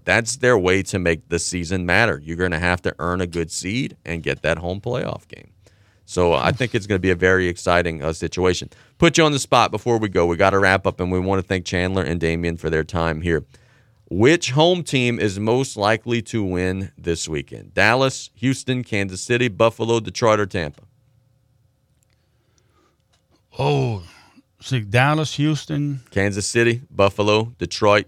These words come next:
Speaker 1: Tampa.
Speaker 2: Buffalo.
Speaker 1: I agree. Which road team is most likely to win this weekend? Green Bay, Cleveland, Miami, Pittsburgh,
Speaker 2: Cleveland.
Speaker 1: the Rams, or the Eagles? You go
Speaker 2: Cleveland.
Speaker 1: Cleveland? You think Flacco's gonna get the rookie?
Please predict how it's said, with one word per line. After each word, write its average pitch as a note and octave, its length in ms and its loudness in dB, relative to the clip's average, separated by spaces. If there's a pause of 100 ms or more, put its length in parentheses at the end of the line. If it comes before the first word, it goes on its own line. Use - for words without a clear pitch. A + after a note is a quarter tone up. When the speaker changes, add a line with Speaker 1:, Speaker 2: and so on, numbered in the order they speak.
Speaker 1:
Tampa. - 460 -6
Speaker 2:
Buffalo. A2+ 520 2 (360)
Speaker 1:
I D2+ 120 0
agree. E2 320 -2 (360)
Which A2+ 280 2
road D3+ 480 4
team F2+ 420 -2 (100)
is F2 220 0
most E2+ 460 0
likely D#2+ 420 0
to - 160 -6
win D2+ 260 -4
this C2+ 220 -8
weekend? B1+ 420 -8
Green G#2 300 -2
Bay, G#2+ 260 4
Cleveland, A2 680 -2
Miami, G#2 600 0 (240)
Pittsburgh, A2 560 4
Speaker 2:
Cleveland. A#2 200 0
Speaker 1:
the F#2 100 0
Rams, G2 420 0
or F#2+ 80 -2
the F#2+ 180 -4
Eagles? C#2 400 -6
You E2+ 80 -12
go F2+ 80 0
Speaker 2:
Cleveland. B2 140 2
Speaker 1:
Cleveland? G#2+ 380 0 (140)
You - 380 -20
think G2 160 0
Flacco's F#2+ 500 4
gonna G#2 220 0 (200)
get G#2+ 220 2
the A2+ 80 0
rookie? B2 400 2